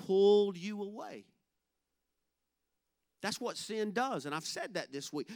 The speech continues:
Sin always separates us. But God said, "I'm pulling you back, and it's gonna hurt because I'm gonna have to look away from my son to do this." But he loved you enough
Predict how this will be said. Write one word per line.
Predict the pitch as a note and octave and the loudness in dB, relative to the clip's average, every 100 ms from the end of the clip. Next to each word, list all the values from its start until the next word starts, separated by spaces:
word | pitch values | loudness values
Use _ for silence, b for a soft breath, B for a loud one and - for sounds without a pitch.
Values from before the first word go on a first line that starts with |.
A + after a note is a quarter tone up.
| G3+ | -6
Sin | - A#3 G3 | -4 -2 0
always | G#3+ D4 C4+ C4 - | 0 0 -2 -2 -2
separates | - D#4+ E4 G3+ D3 A#2 - - | -4 -6 -4 -2 0 -2 -4 -8
us. | G#2 F2 - - _ _ _ _ _ _ _ _ _ _ _ b b b _ _ | -8 -10 -18 -20 _ _ _ _ _ _ _ _ _ _ _ b b b _ _
But | E3 G#3+ F3 | -2 0 4
God | C4 D4+ A3+ | 6 6 4
said, | A3 F#3 | 2 4
"I'm | A#3 | 2
pulling | - A#3+ A3 G#3+ | 2 0 2 0
you | G#3+ | 0
back, | B3+ A#3+ - | 2 0 0
and | E3+ | 0
it's | F#3 G3+ | 2 2
gonna | A#3 A3 | 0 -2
hurt | F#3 D4+ D4 - D#3 | 6 8 8 4 -6
because | F3+ F#3+ F#3 | -2 0 2
I'm | A#3+ | 2
gonna | B3 | 2
have | F#3+ F#3+ | 2 0
to | F#3+ | 2
look | F#3+ G3+ | 2 2
away | G#3 A3+ | -2 -6
from | - A3+ | -2 0
my | A3+ A#3 | 2 2
son | - D4+ C#4+ G#3 | 2 2 4 2
to | G#3+ | -2
do | B3+ C#4 | -4 -4
this." | D3+ F#2 - - _ _ _ _ _ _ _ _ _ _ _ _ _ _ _ b b b - | -4 -6 -10 -18 _ _ _ _ _ _ _ _ _ _ _ _ _ _ _ b b b -8
But | D3+ | -4
he | A#3+ | -2
loved | A#3 C4 G3 | 0 -2 0
you | A3+ C4 | -2 -2
enough | B3 G#3+ A#2 | -2 -2 -4